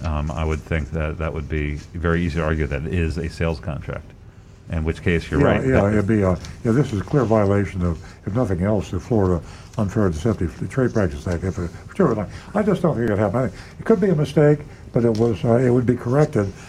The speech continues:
Speaker 2: I think this is the probably as good or the, or as, as good or maybe the best shopping report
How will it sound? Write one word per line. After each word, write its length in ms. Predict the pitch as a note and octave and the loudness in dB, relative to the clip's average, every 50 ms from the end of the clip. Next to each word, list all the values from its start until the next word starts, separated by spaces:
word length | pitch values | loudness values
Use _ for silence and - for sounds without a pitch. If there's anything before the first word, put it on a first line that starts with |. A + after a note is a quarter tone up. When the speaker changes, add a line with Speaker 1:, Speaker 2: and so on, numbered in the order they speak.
| - - - | -20 -14 -4
Speaker 2:
I 140 | - C3+ F3 | 2 4 4
think 300 | F3 E3+ E3 B2+ A#2 - | 4 4 2 0 0 0
this 180 | C3 B2 - - | -2 -2 -2 -2
is 100 | A2+ F#2+ | -2 -2
the 80 | G#2 F#2 | -2 -2
probably 800 | - - D3 D3+ D#3 A#2+ A2 G2+ E2+ D#2+ G2+ G#2 G2+ G2 F#2+ F#2+ - - - - - - - - - | 2 2 2 4 4 2 0 0 0 2 2 2 2 2 0 -2 -6 -14 -18 -20 -20 -20 -18 -4 -2
as 180 | A2+ G#2+ F#2 | 0 0 0
good 220 | - D3 C#3 C3+ C3 | 0 0 2 2 2
or 120 | A#2+ G#2+ | 2 2
the, 120 | F#2 F2 - | 2 2 2
or 160 | A2+ G#2+ A2 B2+ A#2+ A#2 | 0 0 0 0 0 0
as, 160 | A2 G2 E2+ - - - - | 0 0 0 -2 -6 -4 -2
as 180 | A2+ G#2+ F#2 | -2 -2 0
good 220 | - - D#3 D#3 C#3 | 2 4 4 4 4
or 40 | A2+ | 2
maybe 240 | A2 B2 C3 A#2+ A2 | 0 0 2 2 2
the 100 | F#2 F#2+ | 0 2
best 320 | E2 A#2+ B2+ A#2 - - - - - - - - | 2 4 2 2 0 -2 -10 -16 -16 -16 -14 -4
shopping 340 | - C#3+ B2+ B2+ B2+ B2 A#2 | 0 0 2 2 0 0 0
report 420 | G#2+ G2+ - - A2+ G#2+ G2+ F#2+ | 0 0 2 2 4 4 4 2